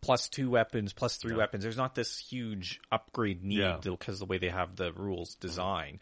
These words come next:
Speaker 2: Mm-hmm.
Speaker 1: So it's not so much that you need an upgraded sword. It's you need to feel like you're accomplishing something by maybe getting a plus one suit of armor. Or,
Speaker 2: Yeah.
Speaker 1: you know, like,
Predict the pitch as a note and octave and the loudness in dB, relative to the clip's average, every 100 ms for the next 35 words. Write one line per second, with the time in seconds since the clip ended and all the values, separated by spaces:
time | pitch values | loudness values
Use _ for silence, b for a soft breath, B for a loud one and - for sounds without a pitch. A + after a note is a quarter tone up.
0 | B G2 F2+ C3+ - D3+ - D3 B2+ - | B -8 -2 -2 0 -2 -2 -2 -4 -4
1 | - G#2+ G#2+ G2+ G2 - G2+ E2+ D#2+ - | -8 -6 -4 -2 -2 -4 -4 -4 -6 -2
2 | C#3 G#2 F2 - b b b b _ _ | 0 0 -2 -8 b b b b _ _
3 | _ _ _ - C3 C#3 G#2+ - B2+ A2+ | _ _ _ -6 -2 -2 -2 0 2 4
4 | F#2+ - F2+ - - A#2 B2 B2+ A2+ F#2+ | 2 -2 -6 -6 -2 -2 0 -4 -4 -4
5 | G2 F#2 F#2+ F#2 F2 F#2 F2+ F#2 F2 F2 | -6 -6 -4 -4 -2 -6 -6 -4 -4 -6
6 | F2 - - - F#2 - E2+ - F2+ C#3+ | -8 -10 -10 -10 -10 -10 -12 -10 -6 -4
7 | E3 G2 - B B B A2 G#2+ F#2+ F#2 | -2 -4 -10 B B B -2 2 2 2
8 | F2 E2 C#3 B2+ D#2+ D2 - B2+ C#3+ G#2+ | 0 -2 2 4 4 0 -10 -4 0 0
9 | G#2 A#2 A2+ - | 0 0 -2 -4